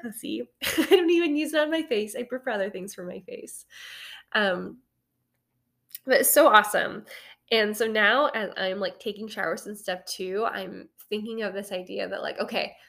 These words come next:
I'm a person with a healthy urinary tract. So that means that I'm doing things like super thoroughly washing everything. Maybe I'm taking more, more showers than is usual. Maybe I'm being super mindful about timing my showers to happen, like, directly before and after sex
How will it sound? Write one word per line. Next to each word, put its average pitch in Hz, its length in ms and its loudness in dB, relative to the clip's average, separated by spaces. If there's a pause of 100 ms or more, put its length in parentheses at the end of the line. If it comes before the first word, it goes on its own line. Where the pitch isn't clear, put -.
(180)
I'm 240 140 2
a 349 60 -2
person 339 300 -2
with 277 120 -2
a 262 40 -2
healthy 220 280 -6
urinary 175 420 -6
tract. - 440 -2
So 190 440 0
that 214 200 0
means 233 260 -2
that - 120 -6
I'm 233 160 -4
doing 285 240 -4
things 214 260 -6
like 185 280 -4 (220)
super 294 720 2 (100)
thoroughly 214 580 0
washing 196 540 -8
everything. 180 680 -4 (360)
Maybe 208 160 0
I'm 233 100 2
taking 226 340 2
more, 196 440 2
more 208 160 0
showers 196 560 -2
than 190 200 -2
is 196 140 -10
usual. 185 320 -4
Maybe 196 240 -4
I'm 320 80 0
being 349 220 0
super 226 320 -2
mindful 196 300 -2
about 180 220 -4
timing 190 380 -6
my 190 160 -2
showers 202 420 0
to - 60 -18
happen, 180 320 -10
like, 175 160 -10
directly 180 380 -6
before 185 720 -4
and 180 200 -6
after - 360 -6
sex 339 640 -4